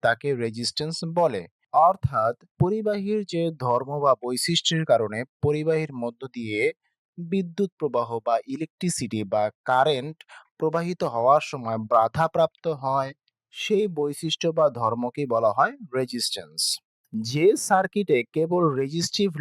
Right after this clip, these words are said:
লোড বিদ্যমান থাকে তাকে রেজিস্টিভ সার্কিট বলে। অর্থাৎ যে সার্কিটে শুধুমাত্র রেজিস্টর দ্বারা গঠিত হয় সেই সকল সার্কিটকে বলা হয় রেজিস্টিভ সার্কিট। অন্যভাবে আমরা বলতে পারি যে সার্কিটে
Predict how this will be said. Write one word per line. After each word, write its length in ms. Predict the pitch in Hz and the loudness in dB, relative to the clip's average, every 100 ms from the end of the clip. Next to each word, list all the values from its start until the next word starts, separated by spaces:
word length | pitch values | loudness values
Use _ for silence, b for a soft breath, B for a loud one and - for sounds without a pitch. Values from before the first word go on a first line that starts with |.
| 127 | 0
লোড 300 | 123 120 117 117 - | 0 0 -2 -6 -2
বিদ্যমান 600 | 127 123 - 147 170 185 156 | -2 -2 -2 2 2 2 -2
থাকে 320 | 117 - 95 131 - | -4 -4 -8 -8 2
তাকে 260 | 117 113 117 113 | 2 4 -2 -2
রেজিস্টিভ 540 | 123 139 151 - 165 156 | -2 -2 -4 -2 -2 0
সার্কিট 460 | - 107 - 107 90 | 2 0 0 -10 -2
বলে। 240 | 95 90 80 b b b b | 0 0 -6 b b b b
অর্থাৎ 360 | 110 113 - 120 104 - | -2 -2 0 -6 -6 -2
যে 220 | 135 165 202 208 | 4 6 6 2
সার্কিটে 540 | - 156 147 - 147 123 - | 2 2 2 -2 -6 -2 0
শুধুমাত্র 600 | 180 165 190 185 175 175 170 | 2 0 0 0 0 2 4
রেজিস্টর 560 | 139 139 156 - - 175 | 2 0 -2 -2 2 2
দ্বারা 220 | 156 139 - | 4 2 2
গঠিত 320 | 123 - 170 175 | 0 2 2 2
হয় 240 | 117 101 135 - b b _ | 2 2 2 0 b b _
সেই 400 | - - 196 185 214 | 0 2 4 4 2
সকল 340 | - 180 175 175 | 2 2 2 -2
সার্কিটকে 640 | - 139 131 151 147 - | 2 2 2 -4 -6 -4
বলা 260 | 147 117 107 | 0 2 2
হয় 200 | 107 139 170 | 2 0 0
রেজিস্টিভ 520 | 131 120 131 - 202 226 - | 0 0 -6 -4 -4 -2 2
সার্কিট। 420 | 135 101 - 90 _ - _ | 2 2 -4 -16 _ -20 _
অন্যভাবে 500 | 151 175 202 202 208 214 | -6 -2 -2 -2 -2 -2
আমরা 220 | 208 196 147 | 0 -2 0
বলতে 300 | 143 147 175 | -2 -2 0
পারি 280 | 120 101 107 143 - | 2 2 -2 -4 -4
যে 180 | 147 175 | 2 2
সার্কিটে 520 | 202 - 185 185 170 | 2 2 0 0 0